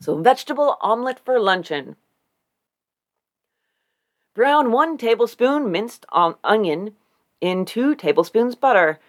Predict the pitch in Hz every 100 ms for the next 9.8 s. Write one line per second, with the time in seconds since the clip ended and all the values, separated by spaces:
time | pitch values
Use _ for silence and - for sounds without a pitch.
0 | _ _ - 214 220 185 180 196 208 202
1 | - - - - 175 170 _ _ - -
2 | 196 233 311 330 _ _ - 220 269 -
3 | 247 - 175 180 - - 170 165 - 170
4 | 147 - - 160 190 208 202 220 - -
5 | 180 175 175 - - 170 165 160 226 285
6 | 320 302 _ - 427 453 - 190 185 -
7 | - 156 - - 208 208 127 165 185 262
8 | 220 247 - _ _ 269 247 269 269 262
9 | 226 175 165 190 202 196 165 143